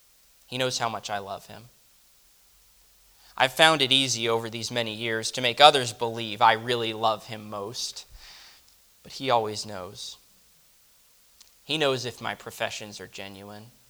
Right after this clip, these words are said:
or if I'm a hypocrite and a fool. I remember thinking that Jesus telling Simon to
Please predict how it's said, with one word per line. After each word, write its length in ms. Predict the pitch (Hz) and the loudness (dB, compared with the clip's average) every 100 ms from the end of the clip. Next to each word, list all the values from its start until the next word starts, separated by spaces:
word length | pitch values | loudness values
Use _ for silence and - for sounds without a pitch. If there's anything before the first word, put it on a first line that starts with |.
| _ _ _ _ _ _ _ _ _ - - | _ _ _ _ _ _ _ _ _ -20 -18
or 160 | 110 107 | -8 -8
if 120 | - | -6
I'm 120 | 104 | -8
a 60 | 98 | -8
hypocrite 560 | - 110 110 - 104 - _ _ _ _ | -14 -16 -16 -14 -14 -14 _ _ _ _
and 100 | 95 | -20
a 40 | 87 | -20
fool. 420 | - 107 101 123 _ _ _ _ _ _ _ _ _ _ _ _ _ _ _ _ _ _ _ _ _ - - _ _ _ _ _ - | -16 -14 -14 -16 _ _ _ _ _ _ _ _ _ _ _ _ _ _ _ _ _ _ _ _ _ -16 -16 _ _ _ _ _ -12
I 60 | |
remember 460 | 175 165 165 156 143 | -8 -4 -4 -2 -2
thinking 720 | 127 - - 151 143 117 107 | -4 -18 -2 -2 0 -10 -12
that 220 | 110 - | -10 -12
Jesus 580 | - 131 165 165 160 - | -6 -6 -4 -4 0 -2
telling 360 | - 151 135 120 | 2 2 2 0
Simon 540 | - 127 139 123 110 | -4 0 0 0 -6
to 200 | - 107 | -6 -8